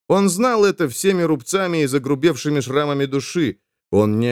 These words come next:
ощутил потрясения при виде останков давно убитых детей ягутов.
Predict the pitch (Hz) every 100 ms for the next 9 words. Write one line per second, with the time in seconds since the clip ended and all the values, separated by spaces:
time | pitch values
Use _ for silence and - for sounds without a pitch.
0 | 117 - 113 143 180 131 113 98 101 -
1 | 165 147 117 92 117 120 113 107 98 143
2 | 151 120 123 107 104 110 135 113 123 127
3 | 110 104 107 135 135 101 92 90 85 120
4 | - 71 -